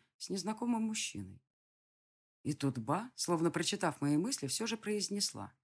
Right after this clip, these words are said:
«Я надеюсь, лорд Торн, что вы позаботитесь о моей единственной внучке».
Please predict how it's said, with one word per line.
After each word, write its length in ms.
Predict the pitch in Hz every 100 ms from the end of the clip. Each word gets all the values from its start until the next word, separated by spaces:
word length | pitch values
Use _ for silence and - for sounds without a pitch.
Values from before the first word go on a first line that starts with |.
| _ _ _ _ _ _ _ _ -
«Я 340 | 110 123 123
надеюсь, 520 | 123 135 127 135 -
лорд 280 | 123 143 135 _
Торн, 380 | 156 139 123 101 _ _
что 180 | - 139
вы 120 | 143
позаботитесь 760 | 156 165 190 175 123 113 107 110
о 20 |
моей 220 | 123 123
единственной 680 | 123 160 156 - - 123 139
внучке». 540 | 143 127 - - -